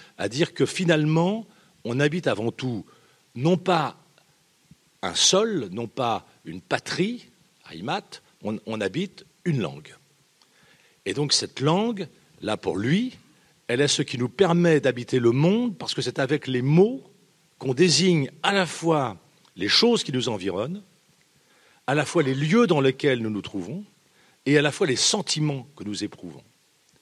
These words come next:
Et aucune langue n'est traduisible en une autre. C'est pour ça, si vous voulez, que, que la pauvre Europe a du mal à prendre, parce que elle ne respecte pas assez la diversité langagière.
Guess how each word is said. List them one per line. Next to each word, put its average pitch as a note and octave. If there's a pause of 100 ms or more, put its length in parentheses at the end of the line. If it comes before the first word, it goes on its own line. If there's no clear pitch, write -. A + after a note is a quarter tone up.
(680)
Et C3+
aucune F#3+
langue G3 (580)
n'est B2
traduisible C3
en A#2
une G#2
autre. - (1600)
C'est A#2
pour -
ça, E3
si B2
vous A2+
voulez, A2
que, G2+ (300)
que G2
la F2+
pauvre A2
Europe A2 (300)
a E2
du F2+
mal G#2+
à E2
prendre, D3+ (360)
parce -
que D3 (640)
elle B2
ne B2
respecte D3+
pas C#3+ (320)
assez E3+
la G#2+
diversité D3
langagière. F#2+